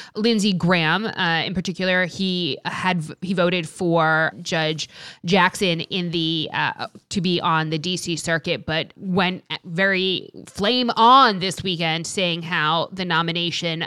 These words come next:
of Judge Jackson was a, a, a point for the far left and how Biden has given up centrist and, and, you know, all, all the kind of terrible whatevers that you can imagine.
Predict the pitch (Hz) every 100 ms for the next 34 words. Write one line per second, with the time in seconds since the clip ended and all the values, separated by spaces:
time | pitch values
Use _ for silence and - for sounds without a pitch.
0 | - 175 165 156 156 147 185 170 - 165
1 | 165 127 165 160 - - 190 165 160 -
2 | - - 247 208 170 160 131 220 190 190
3 | 175 196 185 147 - 185 160 170 170 220
4 | 196 190 180 170 160 147 196 190 170 -
5 | 190 180 - - - 202 185 - 190 185
6 | - 165 156 180 160 160 - 151 120 -
7 | 196 175 - 214 262 240 202 175 165 165
8 | 165 - - 180 170 170 170 165 127 -
9 | 175 170 160 165 160 156 127 160 160 165
10 | 160 156 160